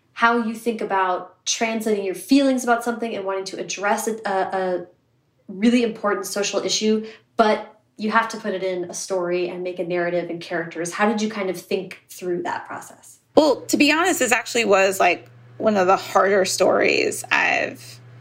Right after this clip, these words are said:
Speaker 2: had to work on. Um, and simply because, you know, I, I'm, I'm such a research junkie. All my other books were, like, heavily researched. Um, there were interviews, there was, um,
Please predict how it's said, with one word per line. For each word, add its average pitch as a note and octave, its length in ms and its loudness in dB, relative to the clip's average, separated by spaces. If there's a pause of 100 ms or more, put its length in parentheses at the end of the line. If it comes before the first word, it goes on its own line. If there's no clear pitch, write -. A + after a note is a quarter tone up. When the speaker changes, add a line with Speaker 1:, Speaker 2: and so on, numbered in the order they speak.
(520)
Speaker 2:
had F#3+ 300 2
to G3 180 6
work F3 320 4
on. - 460 2
Um, F3+ 360 2
and G3+ 180 2
simply B3 280 4
because, F#3 840 2 (1800)
you E4 80 8
know, B3+ 100 6
I, A#3 240 2
I'm, A#3 160 0
I'm B3 100 2
such B3+ 220 2
a G#3 60 2
research - 480 4
junkie. - 380 0
All G3+ 200 6
my B3+ 180 4
other G#3+ 320 4
books - 560 0
were, G3 140 6
like, F3+ 220 2
heavily B3+ 420 2
researched. F#3+ 760 2
Um, E3+ 380 2
there F#3 160 6
were F3+ 280 4
interviews, G#3+ 840 6
there F#3 180 4
was, G3+ 520 4 (500)
um, F3+ 540 2